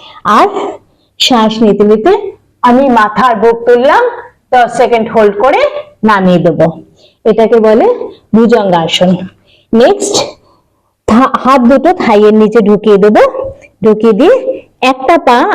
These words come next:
আমি সোজা করে তুললাম, নামিয়ে দিলাম, আবার সেকেন্ড পাটি সোজা করে তুলবো, দশ সেকেন্ড হোল্ড করে নামিয়ে দেব। তারপর দুটো পা আমি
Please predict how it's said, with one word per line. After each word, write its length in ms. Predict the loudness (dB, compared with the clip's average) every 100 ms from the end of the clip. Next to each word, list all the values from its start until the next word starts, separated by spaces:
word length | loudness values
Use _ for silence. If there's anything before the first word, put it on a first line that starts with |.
| 0
আমি 160 | 0
সোজা 300 | 0 0 0
করে 220 | 2 0
তুললাম, 400 | 2 2 4 4 2 0 -6 -16 _ _ _ -2
নামিয়ে 360 | 0 2 2
দিলাম, 340 | 2 4 4 2 0 -6 -14 -20 -20 -8
আবার 280 | -4 0 0
সেকেন্ড 500 | 0 -2 0 -2 0
পাটি 300 | 0 2 2 2 0 -8 -12 _ -2
সোজা 300 | 0 2 2
করে 220 | 2 2
তুলবো, 340 | 2 2 2 0 0 -8 -14 _ _ _ _ _ _
দশ 220 | 2 2 2
সেকেন্ড 560 | 0 2 2 2 0 -4 0
হোল্ড 280 | 0 2 2
করে 200 | 2 4 2 -4 -10 -4
নামিয়ে 380 | 0 2 2 2
দেব। 220 | 2 0 0 -2 -10 _ -20 -20 -20 -20 -4
তারপর 500 | 0 0 2 2 2
দুটো 340 | 2 2 2
পা 160 | 2 0
আমি 260 | 0 2 2